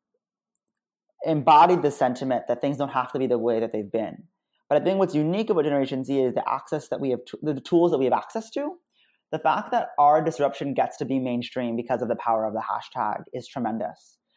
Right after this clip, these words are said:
right? And I also think that the mindset that social media has ensued in our generation is also so, so powerful. When I go to the polls, and you better believe that I go to the polls, I don't just think about the people who live on my block.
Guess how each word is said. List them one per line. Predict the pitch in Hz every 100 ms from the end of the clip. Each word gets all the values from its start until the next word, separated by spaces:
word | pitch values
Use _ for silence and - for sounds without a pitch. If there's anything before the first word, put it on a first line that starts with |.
| _ _ _
right? | 135 131 131
And | 139
I | 147
also | 151 160 175
think | 156 139
that | 135 123
the |
mindset | 127 135 156 196 180 143 135
that | 123
social | 135 131 131
media | 123 123 123
has | 117
ensued | 117 117 165 165 147
in | 123
our | 117
generation | 120 120 127 - 120 110
is | 127
also | 131 151 - 113 110
so, | - 147 123
so | 117 110
powerful. | - 113 120 - - 64 - _ _ _ _
When | 147
I | 156
go | 190 214
to |
the | 180
polls, | - 147 143
and | 123
you | 127
better | 131
believe | 117 123 151 202 190
that | 156
I |
go | 127
to | 123
the | 120
polls, | 117 107 113 127 147
I |
don't | 175 190
just | 180
think | 147 151
about | 139
the |
people | 139 139
who | 139
live | 127
on | 120
my | 110 113 -
block. | 110 -